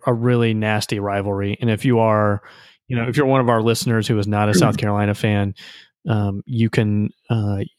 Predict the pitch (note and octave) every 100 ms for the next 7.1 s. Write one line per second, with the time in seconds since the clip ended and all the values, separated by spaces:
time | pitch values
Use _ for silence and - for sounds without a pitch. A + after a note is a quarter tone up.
0 | _ - - - - - - - - B2+
1 | A2+ G2+ A#2 A#2+ A2 - G#2+ C3+ A2+ B2
2 | A2 G#2 - G#2+ G#2+ G2+ G2+ - - G#2+
3 | G#2 G2 G2 G2+ G2+ G#2 G#2+ - - -
4 | - - _ - C3+ E3+ C3 C3+ A#2+ A2
5 | G#2 G2 G#2+ G2 A#2 G#2 G2+ G2+ G#2 -
6 | G#2 G2+ A2 G2+ G2+ G2 G2 G2 G2 F#2+
7 | -